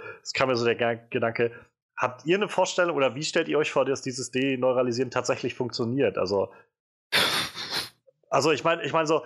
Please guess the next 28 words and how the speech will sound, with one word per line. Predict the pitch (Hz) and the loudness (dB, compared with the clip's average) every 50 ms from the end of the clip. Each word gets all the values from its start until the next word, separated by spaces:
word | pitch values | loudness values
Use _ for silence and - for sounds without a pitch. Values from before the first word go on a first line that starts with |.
| - - - - _ _ _ _ _ _ _ _ _ _ _ | -6 -16 -20 -20 _ _ _ _ _ _ _ _ _ _ _
ist | 117 113 - | -6 -2 0
klar | - 156 175 196 190 | 2 4 4 4 4
irgendwie, | 190 180 165 160 170 151 | 2 2 2 0 0 0
du | 131 131 127 127 | -2 -4 -8 -8
bist | 131 135 - | -8 -8 -8
geblitzigt | - 120 135 156 156 175 151 - | -6 -4 -4 -4 -2 -4 -4 -4
und | 147 131 | -6 -2
stellst | - 135 127 127 - | 0 0 0 2 2
vorher | 143 127 120 117 | 2 2 2 2
ein, | 131 131 123 | 2 0 -2
wie | 117 113 | -6 -6
viel | - 135 123 | -4 -4 -4
die | 120 120 | -2 0
davor | 113 110 - - 120 - | 0 0 0 -2 -2 -2
vergessen | - 110 95 104 - - 104 | -2 -2 -2 -2 -4 -4 -4
sollen. | 92 92 92 92 95 - _ _ _ _ _ _ _ _ _ _ _ _ | -2 -2 -2 -2 -4 -10 _ _ _ _ _ _ _ _ _ _ _ _
Und | - 131 127 120 117 - - - | -2 -2 -2 -2 -6 -12 -8 -6
gibt's | 143 156 - - | -4 -4 0 2
dann | 160 139 131 | 2 4 4
danach | 127 113 107 104 104 117 156 190 - | 2 2 2 2 4 4 4 2 0
immer | - 165 165 180 175 | -2 -2 0 0 0
noch | 170 165 | 0 0
so | - - 151 | -2 -2 -4
'n | 135 | -4
Zeitraum, | - - - 131 147 160 165 180 180 180 170 160 | -4 -4 0 2 2 2 2 0 0 0 0 0
den | 156 156 147 | -2 -2 -2
die | 139 135 | -2 0
dann | 151 147 147 147 147 - - | 0 0 0 -4 -8 -10 -12